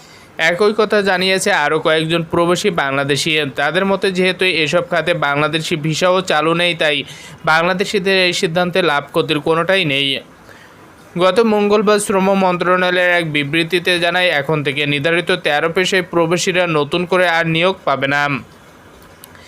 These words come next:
এর মধ্যে আছে নির্মাণ পরিচ্ছন্নতা কর্মী, লোডার, আনলোডার, ব্রিকলেয়ার্স,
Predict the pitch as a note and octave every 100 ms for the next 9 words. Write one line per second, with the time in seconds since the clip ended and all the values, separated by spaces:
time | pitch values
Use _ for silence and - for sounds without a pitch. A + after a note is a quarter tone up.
0 | - - - F3 F#3+ G3 G#3+ G#3+ B3 G3
1 | E3+ E3+ F3+ F#3 F3 E3 D#3 F3+ E3+ F3
2 | F3+ F3 E3+ D#3+ E3+ E3+ D#3 C3+ C3 C3+
3 | C#3 C3+ C#3+ D3+ D#3 E3 E3 D#3+ D3 D3+
4 | - D#3+ D#3+ E3 E3